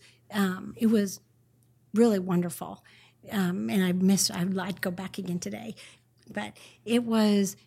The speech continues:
um, a group of women together and dealing with lots of different kinds of issues. And, uh, Lottie, who was the counselor, who was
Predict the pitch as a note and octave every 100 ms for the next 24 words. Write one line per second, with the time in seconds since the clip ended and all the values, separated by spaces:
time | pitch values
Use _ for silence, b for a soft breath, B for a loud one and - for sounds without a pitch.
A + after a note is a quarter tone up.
0 | _ - F#3+ G3+ F3+ A3+ A#3+ C4 A#3+ G#3+
1 | A3 G#3 G3+ F#3 F#3+ A3+ A#3+ G3 F#3 G3
2 | G3 G3 G3+ G3+ G#3 G#3 F#3+ G#3 - F#3
3 | F3 F3+ F3 - G3+ G#3+ - B B B
4 | A3 G#3 G3+ G3 F#3+ F#3+ F#3+ G3+ F#3+ F3+
5 | F3 F3+ F#3 F3 F#3 B3 - F#3+ F3+ F#3+
6 | - G3 - G3 G3 F#3+ G3 G3+ -